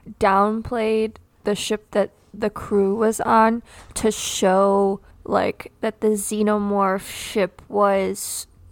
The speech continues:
so much further advanced, I feel like, to kinda make it come off as if it was a fully intelligent species almost.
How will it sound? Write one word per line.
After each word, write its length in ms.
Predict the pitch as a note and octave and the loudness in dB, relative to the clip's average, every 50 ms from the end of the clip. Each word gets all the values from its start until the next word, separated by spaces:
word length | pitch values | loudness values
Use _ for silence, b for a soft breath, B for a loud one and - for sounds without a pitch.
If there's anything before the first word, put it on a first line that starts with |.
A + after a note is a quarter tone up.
| - - - - _ | -20 -20 -20 -20 _
so 500 | - - - - - - A#3+ A#3 A3 A3 | -14 -10 -8 -4 2 4 6 6 6 4
much 400 | G#3+ A3 G#3+ G3+ - - - - - | 4 2 0 0 -2 -6 -8 -8 -10
further 600 | - - - - G#3+ G#3+ G#3+ G#3 G#3 G3 F#3+ F#3+ | -12 -8 -2 2 2 2 4 2 2 2 2 0
advanced, 1000 | F#3 F3+ F#3 - - F3+ F#3 F3+ F3 F3 E3+ - - - - - - - - - - - - _ _ | 0 -2 -4 -2 -2 0 0 0 -2 -4 -6 -10 -12 -10 -10 -10 -10 -12 -14 -18 -20 -20 -20 _ _
I 120 | - - - | -6 -6 -6
feel 200 | - - C#3 - | -6 -6 -4 -4
like, 280 | - - G#3 - - | -4 -4 -6 -8 -8
to 120 | - A3 G#3+ | -8 -6 -6
kinda 360 | - - A3 G3 F#3+ G3 G3+ | -4 -2 -2 -2 -2 -2 -4
make 220 | G3+ A3 G#3 G3+ - | -4 -6 -6 -6 -8
it 120 | - - | -8 -6
come 200 | - - A3 G#3 | -6 -4 -2 -2
off 220 | G3 G3 - - B3+ | -2 -2 -4 -6 -8
as 120 | - - | -10 -10
if 120 | A3 - | -10 -10
it 100 | - - | -8 -6
was 240 | - G#3 G#3+ - - | -4 -4 -4 -6 -8
a 160 | G3+ F#3+ G#3+ B B B B B B | -10 -10 -12 B B B B B B
fully 500 | - - - - B3+ A#3+ A#3 A3 A3 G#3 | -20 -4 6 10 10 12 12 10 6 4
intelligent 760 | G#3 G#3 G#3+ - - G#3 G#3 G#3+ G#3+ G#3 G#3 G3 F#3 - - | 0 0 -2 -2 -2 0 0 2 0 0 0 -4 -6 -6 -10
species 680 | - - - G3 F#3+ G3 - - - - - A2+ - - | -14 -12 -10 -10 -10 -10 -10 -10 -12 -12 -12 -12 -8 -8
almost. 760 | - - - - - F2+ - B3 - - - - - - | -8 -8 -8 -8 -8 -8 -10 -10 -12 -14 -16 -16 -18 -20